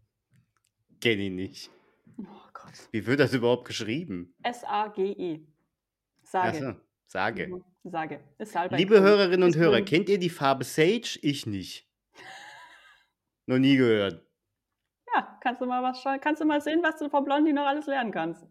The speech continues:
Speaker 1: <laughs> Ja.
Speaker 2: Die wirklich wichtigen Dinge im Leben.
Speaker 1: Natürlich, die wirklich wichtigen Dinge im Leben.
Speaker 2: Mhm.
Speaker 1: Wie wählt man einen Nachnamen aus vor einer Hochzeit und was ist die Farbe Sage?
Speaker 2: Korrekt.
Speaker 1: Ach, ein Traum. Dann kommen wir mal zur Abschlussfrage an der Stelle.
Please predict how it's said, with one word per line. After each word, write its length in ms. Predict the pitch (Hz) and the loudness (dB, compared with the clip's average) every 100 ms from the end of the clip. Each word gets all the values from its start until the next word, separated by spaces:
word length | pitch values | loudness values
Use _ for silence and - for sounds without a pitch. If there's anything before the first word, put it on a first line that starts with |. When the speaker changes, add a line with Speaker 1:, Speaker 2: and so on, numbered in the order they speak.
| _ - | _ -12
Speaker 1:
<laughs> 80 | - - - | -12 -12 -2
Ja. 220 | 190 185 - 311 | 2 2 0 -2
Speaker 2:
Die 80 | 294 | 0
wirklich 340 | 339 302 226 | 0 0 -2
wichtigen 400 | 220 233 208 196 | -2 0 0 0
Dinge 220 | 190 - | 0 0
im 100 | 190 | 2
Leben. 420 | 214 214 208 214 98 | 0 4 2 2 4
Speaker 1:
Natürlich, 420 | 170 185 151 127 | 4 6 4 4
die 160 | 151 135 | 2 6
wirklich 420 | 214 233 202 156 | 6 6 2 0
wichtigen 520 | 208 220 202 175 170 | 0 0 -2 -2 0
Dinge 280 | 160 160 165 | 2 4 4
im 160 | 139 135 | 4 2
Leben. 440 | 127 120 110 - - - | 4 4 2 -4 -10 -4
Speaker 2:
Mhm. 100 | 117 | 0
Speaker 1:
Wie 320 | 196 240 175 | 2 2 6
wählt 240 | 175 202 | 6 6
man 160 | 185 170 | 2 4
einen 300 | 143 131 127 | 2 2 2
Nachnamen 560 | 131 175 170 160 160 120 | 0 0 2 2 2 0
aus 240 | 131 135 | -2 -2
vor 160 | 139 117 | -2 -2
einer 240 | 120 120 | 0 0
Hochzeit 560 | 160 - - 165 160 160 | 0 -2 -4 0 0 0
und 220 | 123 110 | -4 0
was 240 | 139 151 | 0 0
ist 160 | 147 139 | -6 -8
die 80 | 127 | -4
Farbe 320 | 120 107 110 | -2 -2 -4
Sage? 560 | - 98 85 80 - - _ _ | -4 -6 -6 -10 -14 -16 _ _
Speaker 2:
Korrekt. 520 | - 302 240 208 - _ _ _ _ _ | -10 -4 -4 -6 -12 _ _ _ _ _
Speaker 1:
Ach, 240 | 107 - _ - | -12 -12 _ -4
ein 300 | 120 147 160 | 0 0 -2
Traum. 400 | - 78 78 85 - - - - | -10 -10 -10 -12 -20 -20 -20 0
Dann 140 | - | 2
kommen 220 | - 233 269 | 4 4 6
wir 120 | 226 | 6
mal 240 | 185 185 | 6 4
zur 180 | 175 175 | 2 0
Abschlussfrage 920 | 165 - 175 160 - - 107 123 120 | -2 -2 -2 -2 -2 -6 -2 -2 -2
an 160 | 113 110 | -4 -4
der 160 | 110 | -4
Stelle. 720 | 120 - 120 104 123 185 277 | -4 -6 -6 -4 -2 -2 -2